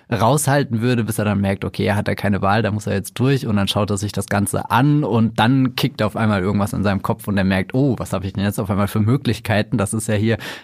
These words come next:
ein Geschäft, mit dem ich, äh, sehr erfolgreich sein kann, aber je erfolgreicher ich werde, desto mehr Feinde mache ich mir das Ganze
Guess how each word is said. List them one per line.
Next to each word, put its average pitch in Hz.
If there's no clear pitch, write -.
ein 110
Geschäft, 113
mit 127
dem 117
ich, 117
äh, 113
sehr 117
erfolgreich 104
sein 120
kann, 127
aber 98
je 92
erfolgreicher 92
ich 107
werde, 110
desto 110
mehr 107
Feinde 120
mache 123
ich 113
mir 127
das 113
Ganze 117